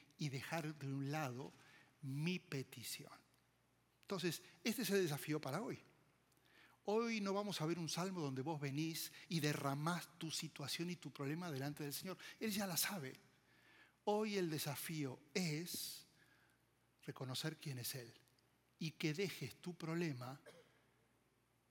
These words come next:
a un lado. Willy, ¿dónde estás, Willy Wanda? Willy, que tu problema, tu preocupación, tu estrés,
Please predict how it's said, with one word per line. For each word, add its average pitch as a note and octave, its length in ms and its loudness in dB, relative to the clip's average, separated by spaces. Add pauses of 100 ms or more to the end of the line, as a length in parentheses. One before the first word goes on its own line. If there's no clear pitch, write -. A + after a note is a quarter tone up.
(140)
a D#3 80 -6
un E3 120 -2
lado. D#3+ 220 -6 (1800)
Willy, G3 340 4
¿dónde F#3 200 2
estás, C#3+ 220 -2
Willy C3+ 200 0
Wanda? A2+ 360 -6 (1000)
Willy, G3+ 360 0 (520)
que D3 100 -2
tu D3 160 -2
problema, D#3+ 580 4 (1120)
tu C#3+ 340 2 (480)
preocupación, C#3 880 0 (840)
tu D3 160 -2
estrés, - 720 0